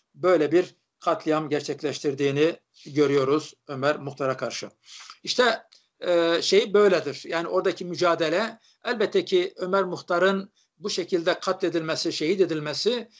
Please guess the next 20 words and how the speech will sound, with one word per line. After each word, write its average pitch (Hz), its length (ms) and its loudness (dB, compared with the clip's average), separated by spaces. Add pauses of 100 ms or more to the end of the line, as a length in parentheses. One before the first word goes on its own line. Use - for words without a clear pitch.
(120)
İtalya'nın 180 640 0
orada 202 600 0 (200)
bu 165 180 0
anlamda 175 420 -2
biraz 175 240 0
daha 160 180 -2
güçlenmesine 165 960 -6 (240)
ve 165 120 -6
dolayısıyla 180 440 2
işgali 185 800 0 (240)
en 240 120 -2
azında, 165 640 2 (240)
e, 156 340 0
biraz 175 260 4
daha, 165 380 2
e, 165 60 -6 (580)
yer 170 280 2
etmesine 156 600 -2 (320)
neden 165 280 0
olduğunu 147 560 -2